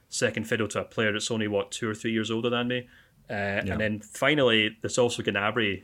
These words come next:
Speaker 1: who, as we've talked about on the show before, signed a new contract with, I think, the specific understanding that he would be allowed to play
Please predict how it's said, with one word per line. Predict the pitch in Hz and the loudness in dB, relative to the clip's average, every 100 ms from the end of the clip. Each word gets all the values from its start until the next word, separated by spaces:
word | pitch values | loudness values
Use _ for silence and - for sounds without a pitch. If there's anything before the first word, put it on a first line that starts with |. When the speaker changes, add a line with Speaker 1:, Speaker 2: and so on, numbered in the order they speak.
| - | -6
Speaker 1:
who, | 110 98 101 - - - - | -2 -2 -2 -8 -20 -20 -6
as | 117 113 | -2 0
we've | 120 113 | 0 0
talked | 123 110 - | -2 -2 0
about | 117 110 | 0 0
on | |
the | 104 | 0
show | 95 113 | -2 -2
before, | 98 87 - 110 110 110 - - _ _ - | -4 -6 -2 0 4 2 2 -12 _ _ -10
signed | - 151 160 | 0 2 4
a | |
new | 151 123 | 4 2
contract | - 120 123 139 120 - | 2 0 2 2 2 2
with, | 127 117 | 0 0
I | 117 | -2
think, | - 156 110 | -2 -2 0
the | |
specific | - - 123 - 139 143 | -2 -2 -2 0 0 0
understanding | 127 104 - 113 107 123 120 | 0 0 -2 0 0 0 -4
that | 104 | -4
he | 107 | -6
would | 104 | -4
be | 110 | -2
allowed | 101 110 110 | 0 -2 -4
to | |
play | - 113 107 104 | -6 0 0 0